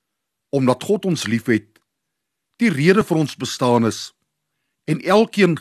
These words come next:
geskep het met 'n spesifieke doel. Wees daarom trots. Kyk die wêreld vandag vierkantig in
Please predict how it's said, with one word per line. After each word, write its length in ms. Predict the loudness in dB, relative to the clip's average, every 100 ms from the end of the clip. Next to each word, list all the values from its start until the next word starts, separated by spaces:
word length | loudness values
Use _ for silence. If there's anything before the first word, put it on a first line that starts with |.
| -6
geskep 480 | -10 -6 -4 0
het 320 | 0 -2 _ _
met 240 | -10 -8
'n 40 | -8
spesifieke 640 | -8 -8 -8 -10 -4 -2
doel. 300 | 0 0 -2 -10 _ _ _ _ _ _ _ _ _ _ _
Wees 420 | -20 0 4 4 4
daarom 340 | 4 4 2
trots. 520 | 0 0 -2 -10 -16 _ _ _ _ _ _ _ _
Kyk 240 | -2 0
die 120 | 0 2
wêreld 420 | 4 4 2 0
vandag 400 | 0 2 2 0
vierkantig 540 | -10 -4 -4 -2
in 60 | -2